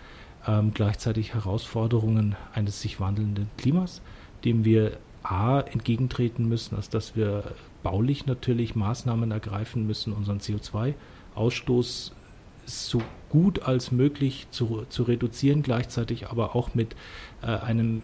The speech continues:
geänderten Klima umzugehen. Das heißt, wir haben Starkregenereignisse, ähm, wir haben Hagelereignisse, Extremwetterereignisse,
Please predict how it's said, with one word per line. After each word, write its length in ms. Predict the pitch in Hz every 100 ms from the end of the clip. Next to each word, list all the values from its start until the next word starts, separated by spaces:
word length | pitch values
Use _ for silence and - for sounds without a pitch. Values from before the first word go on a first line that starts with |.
| -
geänderten 560 | - 107 123 123 - 113
Klima 320 | - 135 123
umzugehen. 720 | 110 156 190 - 143 131 131 120
Das 200 | 113 120
heißt, 240 | 113 -
wir 120 | 113
haben 120 | 117
Starkregenereignisse, 1200 | 123 - 127 131 127 131 110 117 123 131 - 113 - - - - - 110
ähm, 340 | 110 107 113
wir 160 | 120 110
haben 500 | 110 117 113 107 104
Hagelereignisse, 920 | - - 135 143 110 117 127 117 117
Extremwetterereignisse, 1300 | 113 - 120 143 127 127 110 107 117 127 117 -